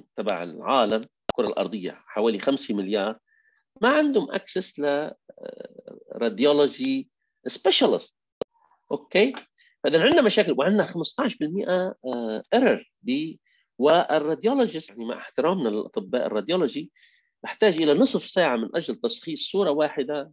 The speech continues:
وكتابة التقرير. الذكاء الاصطناعي اليوم يستطيع أن يشخص آلاف الصور الطبية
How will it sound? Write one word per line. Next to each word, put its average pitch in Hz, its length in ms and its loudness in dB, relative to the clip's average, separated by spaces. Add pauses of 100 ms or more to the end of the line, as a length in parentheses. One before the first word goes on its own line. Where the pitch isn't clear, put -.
وكتابة 120 680 -4
التقرير. - 460 -10 (100)
الذكاء 139 380 -4
الاصطناعي - 480 -6
اليوم 214 400 -2 (560)
يستطيع 139 680 2 (360)
أن 139 280 4
يشخص - 800 -2 (580)
آلاف 180 1000 6
الصور 131 800 -6
الطبية 107 1200 0